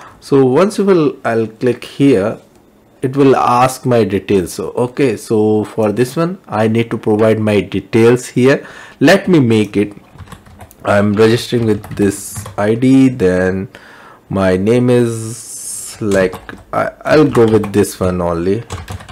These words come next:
technology. Let me s-, make it short from India, so it will be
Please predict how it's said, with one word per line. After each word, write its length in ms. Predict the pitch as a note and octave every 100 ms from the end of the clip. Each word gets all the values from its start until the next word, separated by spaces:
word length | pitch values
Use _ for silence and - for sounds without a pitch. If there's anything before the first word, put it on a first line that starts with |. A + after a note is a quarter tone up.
| - - -
technology. 800 | - - - - - - - - - - - - -
Let 340 | G2+ F#2+ F#2 -
me 180 | F#2 F2+
s-, 200 | F#2 -
make 340 | F#2 F#2 -
it 120 | F2+
short 640 | - - B2+ C3 C3+ C3+ C3 - _
from 340 | - F2 F2 G2
India, 800 | A#2 A#2+ B2 B2 B2 B2 B2 A#2+
so 380 | - G2 F#2+ F#2+
it 280 | - - -
will 120 | F#2
be 300 | F#2+ C#3+ F3+